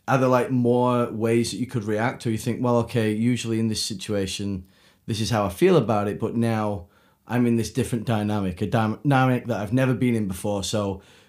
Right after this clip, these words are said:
do I, do I need to reassess a little bit harder or a little bit more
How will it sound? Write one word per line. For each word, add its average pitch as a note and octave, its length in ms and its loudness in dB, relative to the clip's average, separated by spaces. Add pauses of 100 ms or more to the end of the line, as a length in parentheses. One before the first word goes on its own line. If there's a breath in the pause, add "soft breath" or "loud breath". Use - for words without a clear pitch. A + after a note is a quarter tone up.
(180 loud breath)
do B2+ 180 4
I, A#2+ 200 2 (520)
do C#3+ 120 0
I C3+ 100 4
need C3+ 180 2
to - 80 -6
reassess A#2+ 540 0
a B2 40 -2
little A#2 160 -2
bit A2+ 140 -2
harder G2+ 560 0
or G#2+ 120 -4
a G#2 40 -2
little G#2 200 -2
bit G#2 140 -6
more G2+ 500 0